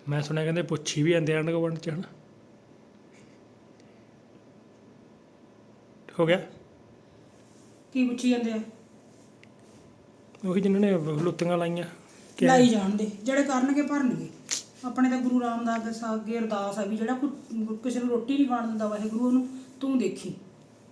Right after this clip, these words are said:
Speaker 2: ਆਹ ਦੇਖੀ ਚੱਲੋ ਜੀ ਪੀਸ। ਉਹ ਕਹਿੰਦੇ ਨਹੀਂ ਹੁੰਦੇ, "ਦੇਖੀ ਚੱਲ ਮਰਦਾਨਿਆਂ ਰੰਗ ਕਰ ਤਾਰ ਦੇ, ਆਪੇ ਮਰ ਜਾਂਦੇ ਜਿਹੜੇ ਦੂਜੇ ਨੂੰ ਮਾਰਦੇ।" ਦੂਜੇ ਨੂੰ ਮਾਰਨ ਵਾਲਾ ਅੱਜ ਤੱਕ ਕੋਈ ਨਹੀਂ ਠੀਕ ਰਿਹਾ। ਕੀ ਖੱਟ ਲੈਣਗੇ ਮੇਰੇ ਤੋਂ,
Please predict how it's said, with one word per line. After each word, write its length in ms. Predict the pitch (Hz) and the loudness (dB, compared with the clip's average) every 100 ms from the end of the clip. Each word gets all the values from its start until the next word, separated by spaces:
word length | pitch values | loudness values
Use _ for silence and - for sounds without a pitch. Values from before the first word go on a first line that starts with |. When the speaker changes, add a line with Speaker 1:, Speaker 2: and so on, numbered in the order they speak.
| - - - - - - 262 | -20 -20 -20 -20 -20 -10 -2
Speaker 2:
ਆਹ 100 | 254 | 2
ਦੇਖੀ 280 | 285 277 | 2 2
ਚੱਲੋ 240 | 240 233 220 | -2 -2 -2
ਜੀ 100 | 214 | -4
ਪੀਸ। 320 | 214 190 165 165 - - - - - - - - - - - - - - - - - - - - 254 | -4 -6 -8 -12 -20 -20 -20 -20 -20 -20 -20 -20 -20 -20 -20 -20 -20 -20 -20 -20 -20 -20 -20 -16 -8
ਉਹ 100 | 247 | 0
ਕਹਿੰਦੇ 220 | 247 285 | 4 6
ਨਹੀਂ 120 | 302 | 8
ਹੁੰਦੇ, 140 | 262 | 6
"ਦੇਖੀ 380 | 220 247 240 247 | 2 0 0 -2
ਚੱਲ 360 | 247 240 233 214 - - - - - - 240 | -2 -4 -4 -8 -10 -20 -20 -20 -20 -8 0
ਮਰਦਾਨਿਆਂ 640 | 240 226 233 226 233 240 | 0 0 0 0 0 0
ਰੰਗ 200 | 220 208 | 0 -2
ਕਰ 240 | - 214 | -4 -6
ਤਾਰ 320 | 208 202 190 | -4 -6 -6
ਦੇ, 180 | 180 185 - - | -8 -10 -12 -8
ਆਪੇ 280 | 220 214 247 | -8 -2 0
ਮਰ 220 | 240 214 | 0 -2
ਜਾਂਦੇ 320 | - 214 208 | -2 -2 -2
ਜਿਹੜੇ 180 | 208 226 | 0 0
ਦੂਜੇ 300 | 220 214 196 | 2 -2 -4
ਨੂੰ 100 | 202 | -6
ਮਾਰਦੇ।" 340 | 196 185 180 196 | -4 -4 -6 -6
ਦੂਜੇ 280 | 226 214 | -6 -2
ਨੂੰ 100 | 220 | -2
ਮਾਰਨ 260 | 226 214 214 | 0 -2 -2
ਵਾਲਾ 180 | 214 208 | -4 -4
ਅੱਜ 160 | 214 | -6
ਤੱਕ 120 | 214 214 | -10 -8
ਕੋਈ 220 | 214 202 | -6 -6
ਨਹੀਂ 120 | 185 | -6
ਠੀਕ 220 | 185 165 | -10 -12
ਰਿਹਾ। 180 | 165 170 - - - - - - - - - - - - | -12 -12 -16 -20 -20 -20 -20 -20 -20 -20 -20 -20 -18 -12
ਕੀ 160 | 233 | -8
ਖੱਟ 220 | 233 220 | -6 -4
ਲੈਣਗੇ 300 | 233 240 254 | 0 4 4
ਮੇਰੇ 280 | 247 220 214 | 4 2 0
ਤੋਂ, 120 | 208 | -4